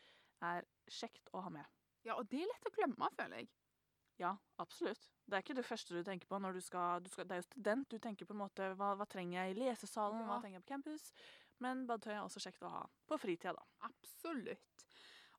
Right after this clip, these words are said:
Speaker 2: Og Kristiansand ble i tjue atten kåret til Norges beste sykkelby.
Speaker 1: Mhm.
Speaker 2: Og derfor foreslår jeg at hvis du har en gammel sykkel liggende, så kan du ta den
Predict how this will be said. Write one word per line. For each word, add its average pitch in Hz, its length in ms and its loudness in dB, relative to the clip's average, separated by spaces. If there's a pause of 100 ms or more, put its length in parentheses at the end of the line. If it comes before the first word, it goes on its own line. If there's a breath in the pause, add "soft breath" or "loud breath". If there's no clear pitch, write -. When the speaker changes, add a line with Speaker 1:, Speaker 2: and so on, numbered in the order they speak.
Speaker 2:
Og 330 220 8 (100)
Kristiansand 311 640 0
ble 208 220 6 (180)
i 233 160 2
tjue 220 240 0
atten - 460 0 (160)
kåret 214 480 0 (100)
til 196 640 -2
Norges 196 400 -4 (300)
beste - 500 -8
sykkelby. 220 460 -2 (180)
Speaker 1:
Mhm. 285 360 -2
Speaker 2:
Og 285 200 -4 (100)
derfor 302 300 -2
foreslår 247 440 0
jeg 277 80 -2
at 269 60 -10 (140)
hvis 277 240 0
du 285 100 -2
har 269 160 2
en 285 100 2
gammel 233 240 2
sykkel 294 360 -8
liggende, 247 320 0 (400)
så 311 140 -4
kan 269 140 0
du 262 80 0
ta 247 100 -2
den 220 80 -2